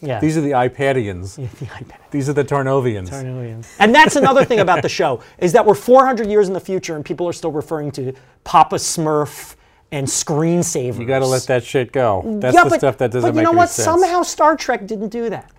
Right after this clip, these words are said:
Speaker 2: Well,
Speaker 1: Somehow
Speaker 2: well,
Speaker 1: Star Trek didn't get bogged down in that. Somehow
Speaker 2: okay.
Speaker 1: Star Wars doesn't get bogged down in that.
Speaker 2: Here's the thing, is that Star Trek just started doing that. Like, the J J Abrams versions of Star Trek, when they're playing fucking Beastie Boys,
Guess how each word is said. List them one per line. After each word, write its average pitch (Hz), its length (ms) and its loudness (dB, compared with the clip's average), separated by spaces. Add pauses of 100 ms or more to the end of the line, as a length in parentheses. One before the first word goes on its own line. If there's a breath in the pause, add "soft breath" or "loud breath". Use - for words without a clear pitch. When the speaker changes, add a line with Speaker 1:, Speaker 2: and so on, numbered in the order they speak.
(100)
Speaker 2:
Well, 285 180 0
Speaker 1:
Somehow 214 260 8
Speaker 2:
well, 208 100 6
Speaker 1:
Star 277 240 2
Trek 269 160 0
didn't 240 180 0
get 233 140 2
bogged 220 240 0
down 208 220 0
in 190 60 -4
that. 131 160 -10 (140)
Somehow 285 220 4
Speaker 2:
okay. - 100 2
Speaker 1:
Star 320 340 2
Wars 277 220 2
doesn't 180 220 -4
get 165 160 -8
bogged 139 240 -4
down 117 240 -10
in 98 140 -18
that. - 200 -20
Speaker 2:
Here's 143 200 0
the 151 100 -2
thing, 113 340 -4
is 120 140 -10
that 113 180 -6
Star 143 240 0
Trek - 360 -6
just 131 260 -4
started 131 380 -4
doing 175 260 -4
that. 185 260 -12 (400 soft breath)
Like, 131 260 -4
the 135 140 0
J 143 240 0
J 147 140 -4
Abrams 135 360 -2
versions 123 440 -4
of 107 100 -10
Star 120 260 -2
Trek, 117 340 -6
when 120 80 -6
they're 110 120 -4
playing 120 340 -8
fucking 117 360 -8
Beastie 113 360 -8
Boys, 156 540 -4